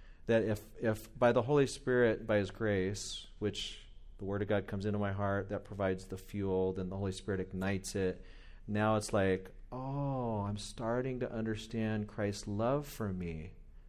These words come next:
That, that those songs I sang in Sunday school that I thought I understood, "Yes, Jesus loves me,"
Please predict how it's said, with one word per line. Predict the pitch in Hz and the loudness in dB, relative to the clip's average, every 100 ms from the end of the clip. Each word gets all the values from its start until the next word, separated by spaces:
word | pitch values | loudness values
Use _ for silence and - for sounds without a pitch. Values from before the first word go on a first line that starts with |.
| - - - - - - - | -18 -18 -18 -18 -18 -18 -4
That, | 113 110 120 | -2 -2 2
that | 117 110 120 | 2 4 2
those | 110 - | 0 2
songs | 120 123 143 | 2 2 4
I | 135 107 | 4 4
sang | - 120 120 | 2 0 2
in | 98 | 0
Sunday | - 107 113 131 | 0 0 2 2
school | 131 - 135 147 | 0 -2 0 2
that | 120 | 4
I | 101 | 2
thought | 101 110 110 | 2 2 2
I | |
understood, | 107 110 104 - - 110 120 117 | 2 0 0 -2 0 2 2 2
"Yes, | 101 104 - | 2 0 -2
Jesus | 117 104 95 | -2 -2 0
loves | 98 107 | -2 -2
me," | 120 127 | -4 -6